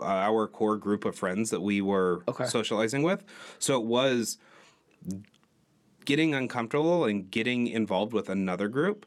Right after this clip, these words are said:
Speaker 2: Okay.
Speaker 1: which helped us get to a point with our core group of friends that we could start bringing some of that into our
Speaker 2: Okay.
Speaker 1: personal relationships
Speaker 2: Okay.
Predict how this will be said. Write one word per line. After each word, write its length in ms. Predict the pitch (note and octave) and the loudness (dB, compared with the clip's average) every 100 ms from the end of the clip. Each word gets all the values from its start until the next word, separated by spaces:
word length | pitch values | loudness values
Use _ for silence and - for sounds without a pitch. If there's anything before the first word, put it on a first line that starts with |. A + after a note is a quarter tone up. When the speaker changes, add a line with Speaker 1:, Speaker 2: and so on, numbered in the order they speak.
| - | -6
Speaker 2:
Okay. 240 | C#3 B2 - - - - - - - - - - - - - - - - - - - - - - - | -4 -4 -6 -20 -20 -20 -20 -20 -20 -20 -20 -20 -20 -20 -20 -20 -20 -20 -20 -20 -20 -20 -20 -10 -2
Speaker 1:
which 400 | B2+ - - - _ | -2 -2 -8 -12 _
helped 360 | - D3 D3 D#3+ | -4 -2 -2 0
us 200 | C#3 - | -2 -4
get 260 | G#2+ C#3+ | -4 -4
to 140 | - B2+ | 0 0
a 40 | |
point 340 | - C3+ C3+ G2 | 0 -2 -2 0
with 300 | G#2+ B2+ - | 0 0 -2
our 400 | G#2+ A2 A2 G2+ | -2 2 2 0
core 340 | - - G2+ F2+ | -4 -2 0 0
group 260 | F#2+ F2 | -4 -2
of 120 | F#2 | -4
friends 300 | - G2 F#2 | -2 -4 -2
that 100 | G#2+ | -2
we 140 | G#2 A2 | 0 -2
could 360 | - - D3+ | -2 -2 -2
start 440 | - - A2+ G#2+ - - F#2+ | -4 -2 0 0 -4 -18 -2
bringing 520 | A2 B2+ C#3 C3+ A#2 | 0 2 2 2 0
some 300 | G#2 - B2 | 0 -2 -2
of 160 | A#2 G2+ | -2 -2
that 220 | G#2 G#2 | -2 -2
into 440 | A2+ A#2+ A2+ - G#2 | -2 -2 -2 0 0
our 500 | F#2+ G2 F#2+ F2 - _ _ - - | 0 0 0 0 -4 _ _ -6 -2
Speaker 2:
Okay. 100 | A#2+ | 0
Speaker 1:
personal 300 | B2 A2+ G2+ | 0 -2 0
relationships 880 | F#2+ G#2 A#2+ - F2+ G2 F2+ - - | 2 2 0 -4 -4 -4 -4 -4 -4
Speaker 2:
Okay. 200 | C3+ | -4